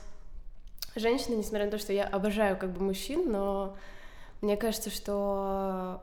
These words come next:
вообще как бы женское тело, оно такой проводник удовольствия особого.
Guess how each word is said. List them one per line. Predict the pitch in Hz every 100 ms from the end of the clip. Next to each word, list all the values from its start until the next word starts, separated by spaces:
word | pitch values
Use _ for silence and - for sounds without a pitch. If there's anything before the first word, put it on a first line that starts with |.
| -
вообще | 196 190 208
как | 190 185
бы | 185 180 180 - - - - - - - - 208
женское | 190 214 254 254 240
тело, | 220 226 220 208
оно | 202 202
такой | 208 214 220
проводник | 208 220 214 247 247
удовольствия | 220 202 208 202 - 185 180 185 - - - -
особого. | 190 190 190 180 180